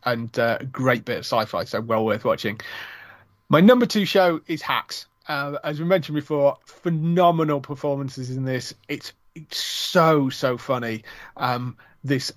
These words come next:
idea of this failing Las Vegas comedian whose stuff has got tired, but with this, um, millennial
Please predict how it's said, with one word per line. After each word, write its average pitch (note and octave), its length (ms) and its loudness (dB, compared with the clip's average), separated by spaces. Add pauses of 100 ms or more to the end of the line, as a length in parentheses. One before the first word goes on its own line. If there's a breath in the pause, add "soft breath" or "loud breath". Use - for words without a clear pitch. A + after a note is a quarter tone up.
idea D3 460 4
of C3 120 -4
this C3+ 240 -4 (220)
failing D3 760 -2 (320)
Las C3+ 340 -8
Vegas C3 480 -4
comedian C#3 540 -2
whose B2+ 260 -8 (380)
stuff - 440 2
has C#3 140 -6
got - 260 -2 (2250)
tired, D#3 500 0 (1120 loud breath)
but C#3 340 -4
with C#3 440 -4 (320 soft breath)
this, C3 580 -4
um, B2 320 0
millennial C#3+ 720 4